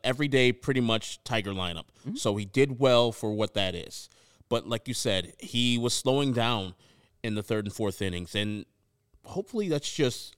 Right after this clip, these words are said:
Speaker 1: "I'm tired," not, "I have something wrong with my arm."
Speaker 2: Right.
Speaker 1: So getting through four,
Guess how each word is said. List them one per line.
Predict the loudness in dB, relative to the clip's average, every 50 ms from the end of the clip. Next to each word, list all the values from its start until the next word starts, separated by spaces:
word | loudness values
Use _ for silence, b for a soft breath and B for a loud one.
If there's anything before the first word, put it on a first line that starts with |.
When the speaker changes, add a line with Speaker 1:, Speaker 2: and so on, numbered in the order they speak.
| _ -4
Speaker 1:
"I'm | -2 -2 -2 -4
tired," | -4 -2 -2 0 0 0 -2 -6 -10 -16 _ _ _ _ _ _ -4
not, | -2 -2 -2 -4 -8 _ _ _ -6
"I | -4 -4
have | -2 -4 -4 -4
something | -6 -8 -6 -6 -6 -4 -4
wrong | -4 -4 -4
with | -6 -6 -6 -6
my | -6 -6
arm." | -6 -6 -8 -10 -12 -16 -18 -20 _ _ -10
Speaker 2:
Right. | -8 -6 -6 -6 -8
Speaker 1:
So | -4 0 2 2 2 2 0 -2 -4 -6 -10 -14 _ _ _ _ _ _ _ _ _ _ _ _ _ _ _ _ -10 -6
getting | -4 -2 -2 -2
through | -2 0 0 0 0
four, | -2 -2 0 2 4 4 4 4 2 0